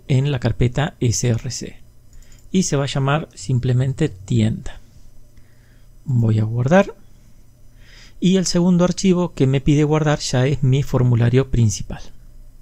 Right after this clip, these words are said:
Así que lo voy a guardar dentro de View y vamos a usar lo que se conoce como namespace, como nombres de espacios. Para ello vamos a poner el prefijo view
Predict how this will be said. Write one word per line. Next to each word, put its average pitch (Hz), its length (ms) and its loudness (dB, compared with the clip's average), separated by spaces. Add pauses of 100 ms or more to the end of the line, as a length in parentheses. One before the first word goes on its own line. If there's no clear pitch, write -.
(580)
Así 160 160 -2
que 127 80 2
lo 120 80 4
voy 120 100 4
a 117 40 6
guardar 113 340 0
dentro 120 280 2
de 165 120 4
View 202 240 2 (840)
y 175 120 2
vamos 185 460 4 (180)
a 139 140 0
usar 151 520 0 (400)
lo 139 360 -2
que 135 100 -2
se 139 260 -2
conoce 151 480 0
como 131 540 -2 (100)
namespace, 127 1300 0
como 151 280 2
nombres 120 420 2
de 117 60 4
espacios. - 640 -6 (920)
Para 185 220 2
ello 139 400 0
vamos 120 360 -2
a 117 60 -2
poner 117 360 0
el 113 120 0
prefijo 113 540 0
view 185 360 2